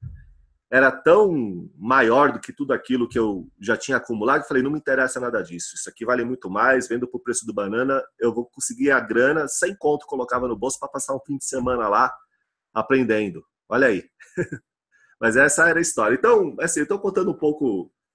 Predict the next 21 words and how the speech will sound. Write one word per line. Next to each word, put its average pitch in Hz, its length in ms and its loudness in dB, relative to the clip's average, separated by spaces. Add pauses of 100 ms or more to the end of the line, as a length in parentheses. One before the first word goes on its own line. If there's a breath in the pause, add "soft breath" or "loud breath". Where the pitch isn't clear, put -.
(120)
bem 156 220 0
resumidamente, 127 720 -2
essa 110 160 -10
minha 107 120 -8
história, 101 600 -4 (1200)
é, 98 600 -6
pessoal, 117 840 -2 (420)
pra 180 100 0
dizer 180 160 0
pra 190 140 0
vocês 170 560 2
que, 175 320 -12
caramba, 120 560 2
eu, 113 440 -2
eu 113 120 0
fui 170 220 2
uma 185 140 4
outra 165 280 2
pessoa 135 440 0
no 131 120 -4
passado. 127 580 -2